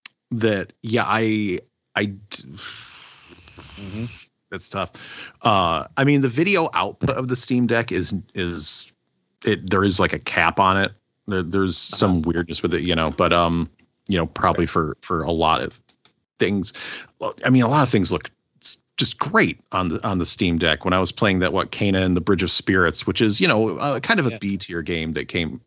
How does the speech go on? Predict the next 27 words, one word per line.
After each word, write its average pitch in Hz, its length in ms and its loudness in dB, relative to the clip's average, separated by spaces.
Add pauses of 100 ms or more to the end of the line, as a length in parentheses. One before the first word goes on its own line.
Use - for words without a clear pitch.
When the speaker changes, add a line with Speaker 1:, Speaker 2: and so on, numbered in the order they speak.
(120)
Speaker 1:
well, 78 240 -6
a 98 80 -4
B 95 220 4
game. 76 220 0
I 78 40 0
don't 87 80 0
wanna 78 100 -2
say 87 120 -2
B 82 200 -2
tier, 80 260 0
but, 85 160 2
you 151 80 4
know, 95 140 4
it 110 60 4
was, 113 140 4
like, 127 100 4
a 110 40 0
forty 98 340 0
dollar 80 280 0
release 76 460 -2 (320)
and, 120 140 4
you 110 60 4
know, 92 60 2
just 90 200 -4
looks 92 260 -2
great. 90 400 0 (540)
Uh, 76 720 0